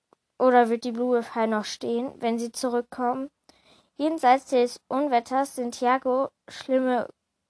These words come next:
Gerüchte zu Ohr gekommen. Skrupellose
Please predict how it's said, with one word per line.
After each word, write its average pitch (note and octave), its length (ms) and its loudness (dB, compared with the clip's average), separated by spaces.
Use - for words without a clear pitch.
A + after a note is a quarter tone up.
Gerüchte C#4 420 2
zu A#3 200 -4
Ohr G#3+ 180 4
gekommen. A3 380 -4
Skrupellose C#4+ 840 4